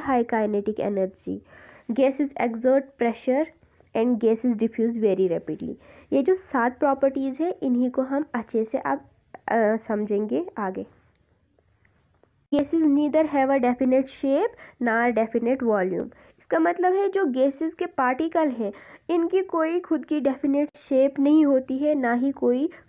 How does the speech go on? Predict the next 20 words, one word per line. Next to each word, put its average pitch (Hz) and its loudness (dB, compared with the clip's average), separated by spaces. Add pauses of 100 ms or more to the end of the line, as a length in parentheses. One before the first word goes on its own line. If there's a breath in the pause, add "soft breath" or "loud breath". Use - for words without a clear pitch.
फिक्स 277 -4
volume 233 2
होता 190 -2
है। 196 -6 (400 loud breath)
ये 330 2
acquire 302 0
कर 294 0
लेते 277 0
हैं 320 0
container 285 0
की 277 -6
shape 262 2
भी 339 2
और 285 2
volume 202 0
भी, 202 -6 (240 loud breath)
मतलब 349 2
जिस 359 0
container 262 2
में 302 0